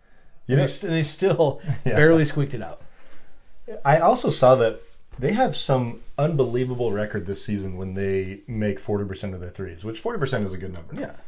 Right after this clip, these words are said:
Speaker 1: Um, but they do it often,
Speaker 2: Mm-hmm.
Speaker 1: and they're, like, forty and two or something when they do it. It's crazy.
Speaker 2: Damn.
Speaker 1: Yeah.
Speaker 2: Well, that's, that's,
Speaker 1: So that's kind of the
Speaker 2: that,
Speaker 1: key
Speaker 2: that,
Speaker 1: to the
Speaker 2: that's the
Speaker 1: team.
Speaker 2: recipe, right?
Speaker 1: Right, yeah.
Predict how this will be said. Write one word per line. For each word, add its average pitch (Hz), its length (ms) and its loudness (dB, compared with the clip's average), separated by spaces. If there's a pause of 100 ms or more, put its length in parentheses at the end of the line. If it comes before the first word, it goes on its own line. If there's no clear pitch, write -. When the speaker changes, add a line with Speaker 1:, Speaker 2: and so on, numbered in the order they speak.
(140)
Speaker 1:
Um, 87 380 -4 (100)
but 98 380 -2 (560)
they 135 100 6
do 135 180 4
it 113 60 0
often, 117 320 2 (140)
Speaker 2:
Mm-hmm. 101 120 -8 (140)
Speaker 1:
and 110 180 -2
they're, 117 200 2
like, 101 240 2
forty 117 480 2
and 95 180 -2
two 120 320 -2
or 82 80 -6
something 101 320 -4
when 92 100 -8
they 87 100 -10
do 92 180 -8
it. - 100 -16 (340)
It's 139 80 -14
crazy. 208 300 -4 (200)
Speaker 2:
Damn. 107 140 -10 (180)
Speaker 1:
Yeah. - 180 -8 (120)
Speaker 2:
Well, 104 140 -8
that's, - 300 -12 (120)
that's, 107 140 -12
Speaker 1:
So 107 80 2
that's 107 200 4
kind 127 200 6
of 110 80 2
the 113 60 6
Speaker 2:
that, 110 60 -2
Speaker 1:
key 127 100 2
Speaker 2:
that, 120 80 4
Speaker 1:
to 110 60 4
the 104 60 2
Speaker 2:
that's 151 140 2
the 131 60 2
Speaker 1:
team. 139 60 2
Speaker 2:
recipe, 147 380 4
right? 127 160 2
Speaker 1:
Right, 110 260 2
yeah. 104 200 -4